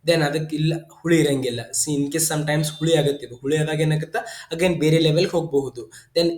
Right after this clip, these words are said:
ಏಟ್ ಬ್ಲಡ್ ಆಗಿರ್ಬೋದು, ನೈನ್ ಬೇಕಿಂಗ್ ಸೋಡಾ, ನಿಮ್ಗೆ ಗೊತ್ತು ಬೇಕಿಂಗ್ ಸೋಡಾ is a base. Then ಸ್ಟಮಕ್ ಟ್ಯಾಬ್ಲೆಟ್ಸ್, ಅಲ್ಕಲೈನ್ ಮಾಡುವಂಥ ಟ್ಯಾಬ್ಲೆಟ್ಸ್ ಆಗಿರ್ಬೋದು, ಆಂಟಿ, ಆ, ಆಂಟಾಸಿಡ್ಸ್ ಅಂತ ಬರ್ತಾ, ಆಂಟಾಸಿಡ್ಸ್ ಟ್ಯಾಬ್ಲೆಟ್ಸ್. So, ಆ ಆಂಟಾಸಿಡ್ಸ್ ಟ್ಯಾಬ್ಲೆಟ್‌ನ ಈ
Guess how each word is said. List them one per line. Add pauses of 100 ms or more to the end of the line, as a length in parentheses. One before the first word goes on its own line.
ಏಟ್
ಬ್ಲಡ್
ಆಗಿರ್ಬೋದು,
ನೈನ್
ಬೇಕಿಂಗ್
ಸೋಡಾ,
ನಿಮ್ಗೆ
ಗೊತ್ತು
ಬೇಕಿಂಗ್
ಸೋಡಾ
is
a
base.
Then (260)
ಸ್ಟಮಕ್
ಟ್ಯಾಬ್ಲೆಟ್ಸ್,
ಅಲ್ಕಲೈನ್
ಮಾಡುವಂಥ (680)
ಟ್ಯಾಬ್ಲೆಟ್ಸ್
ಆಗಿರ್ಬೋದು, (100)
ಆಂಟಿ, (340)
ಆ, (320)
ಆಂಟಾಸಿಡ್ಸ್
ಅಂತ
ಬರ್ತಾ, (240)
ಆಂಟಾಸಿಡ್ಸ್
ಟ್ಯಾಬ್ಲೆಟ್ಸ್.
So,
ಆ
ಆಂಟಾಸಿಡ್ಸ್
ಟ್ಯಾಬ್ಲೆಟ್‌ನ (400)
ಈ